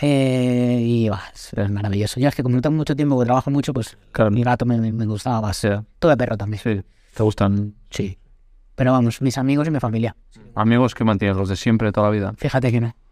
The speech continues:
Speaker 1: Amigos de la toda la vida tengo muy pocos.
Speaker 2: Sí.
Speaker 1: Sí. Pero tengo un círculo de amigos impresionante.
Speaker 2: Sí.
Speaker 1: Sí. Gente estupenda.
Speaker 2: ¿De profesión?
Speaker 1: ¿De profesión, amigos?
Speaker 2: Sí, gente famosa, yo qué sé, o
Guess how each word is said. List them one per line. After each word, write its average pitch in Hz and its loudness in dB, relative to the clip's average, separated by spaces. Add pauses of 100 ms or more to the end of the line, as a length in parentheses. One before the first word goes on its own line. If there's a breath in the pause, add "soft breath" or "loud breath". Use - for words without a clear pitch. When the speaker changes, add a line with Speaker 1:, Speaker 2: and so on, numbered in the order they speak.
(600)
Speaker 1:
Amigos 143 -2
de 170 4
la 160 8
toda 156 4
la 151 6
vida 156 2
tengo 147 2
muy 131 2
pocos. 120 -6 (240)
Speaker 2:
Sí. 120 -6 (280)
Speaker 1:
Sí. 104 -6 (600)
Pero 135 -6
tengo 143 0
un 139 0
círculo 135 2
de 135 6
amigos 139 -2 (340)
impresionante. 120 -2
Speaker 2:
Sí. 98 -2 (320)
Speaker 1:
Sí. - -10 (720)
Gente 113 -2
estupenda. 107 -4 (760)
Speaker 2:
¿De 113 2
profesión? 117 0 (1800)
Speaker 1:
¿De 139 0
profesión, 180 0
amigos? 214 0
Speaker 2:
Sí, 101 -2 (100)
gente 95 -2 (100)
famosa, 101 -2
yo 98 -2
qué 95 -10
sé, 101 -2
o 104 -4